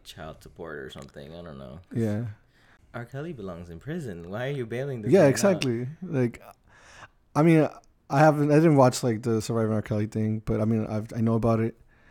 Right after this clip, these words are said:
Speaker 2: I know there's, like, twenty, thirty women coming forward. It's like, I, I doubt they're all lying. <laughs> Like,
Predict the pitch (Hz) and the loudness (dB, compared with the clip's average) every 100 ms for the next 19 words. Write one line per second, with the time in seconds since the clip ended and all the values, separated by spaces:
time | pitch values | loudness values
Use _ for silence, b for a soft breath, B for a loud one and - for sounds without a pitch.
0 | b b _ 113 123 127 120 120 - 120 | b b _ -2 2 4 2 -2 -2 2
1 | 117 120 - 120 120 107 123 117 - 127 | 2 2 2 2 4 4 2 2 0 0
2 | 113 - 143 123 120 113 110 - 104 123 | 0 0 2 2 0 0 -2 -2 -2 0
3 | 110 117 110 104 110 107 101 113 117 113 | 0 0 -2 -2 -4 -4 -4 -4 -2 -2
4 | 135 135 143 123 | 0 4 6 4